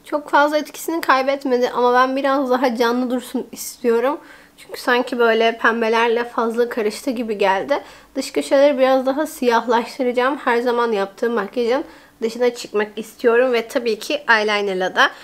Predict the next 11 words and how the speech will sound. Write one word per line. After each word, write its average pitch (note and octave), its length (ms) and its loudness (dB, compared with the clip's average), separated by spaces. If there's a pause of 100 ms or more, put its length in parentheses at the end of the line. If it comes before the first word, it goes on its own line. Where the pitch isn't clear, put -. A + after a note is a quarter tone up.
(180)
bunu B3 220 -2
sonlandıracağız. G#3 1040 -2
Şimdi A#3+ 360 0
alt A#3+ 240 2
kirpiklerim A3+ 600 0
için A#3+ 280 0
kullandığım G#3+ 680 2
fırçaya G#3+ 600 2
bakın. F#3 280 -2
Yani G3 200 2
bu G#3 80 -10